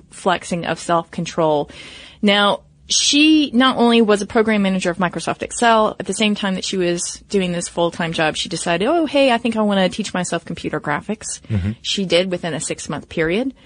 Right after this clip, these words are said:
Speaker 1: And then she got a new job as a designer at Exec. This is a startup in San Francisco. Uh, along the way, she taught herself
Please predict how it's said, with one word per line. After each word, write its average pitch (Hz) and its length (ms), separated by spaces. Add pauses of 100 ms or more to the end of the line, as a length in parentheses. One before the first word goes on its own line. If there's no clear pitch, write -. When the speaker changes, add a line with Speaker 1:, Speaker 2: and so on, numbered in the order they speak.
(280)
Speaker 1:
And 185 120
then 160 80
she 165 120
got 156 160
a 151 40
new 160 140
job 160 240
as 156 100
a - 220
designer 160 520
at - 300
Exec. 165 540
This 175 180
is - 120
a 226 40
startup 185 360
in 175 80
San 170 160
Francisco. 247 540 (380)
Uh, 214 180
along 254 300
the 262 80
way, 240 300
she 226 160
taught 202 280
herself 196 680